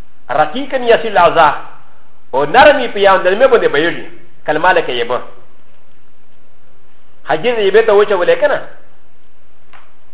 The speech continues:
خو کتیره څه وکنه چې یا خوشبو شوی نه دی به. ورته ورته په اتفاق سره په دې باندې دا صحیح ده.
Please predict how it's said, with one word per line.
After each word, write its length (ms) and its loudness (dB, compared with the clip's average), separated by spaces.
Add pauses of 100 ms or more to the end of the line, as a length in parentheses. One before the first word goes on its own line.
(1120)
خو 120 0
کتیره 380 6
څه 180 0
وکنه 280 2
چې 100 -6
یا 160 4
خوشبو 260 0
شوی 200 -4
نه 80 -4
دی 100 -2
به. 140 -4 (2000)
ورته 280 4
ورته 340 2
په 140 -4
اتفاق 400 0
سره 140 4
په 140 2
دې 100 4
باندې 200 0
دا 160 4
صحیح 120 -4
ده. 140 -2